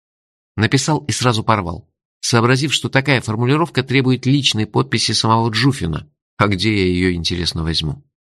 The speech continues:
Пришлось писать заново. "Сэр Макс отправляется на помощь сэру Джуффину Халли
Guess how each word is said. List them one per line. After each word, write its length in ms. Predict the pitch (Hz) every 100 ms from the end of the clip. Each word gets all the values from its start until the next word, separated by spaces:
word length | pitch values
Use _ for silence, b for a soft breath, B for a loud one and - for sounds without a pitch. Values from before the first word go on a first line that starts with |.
| _ _ _
Пришлось 360 | - 104 - 160
писать 300 | - - 110
заново. 420 | 85 80 78 80 - _ _ _ _
"Сэр 440 | - - 110 98
Макс 520 | 95 95 92 - - - _ _ _
отправляется 840 | - 113 - 110 92 92 117 120 127
на 160 | 110 104
помощь 420 | - 117 117 -
сэру 420 | - 113 110 110
Джуффину 460 | 92 101 - 104 107
Халли 540 | - 92 67 58 -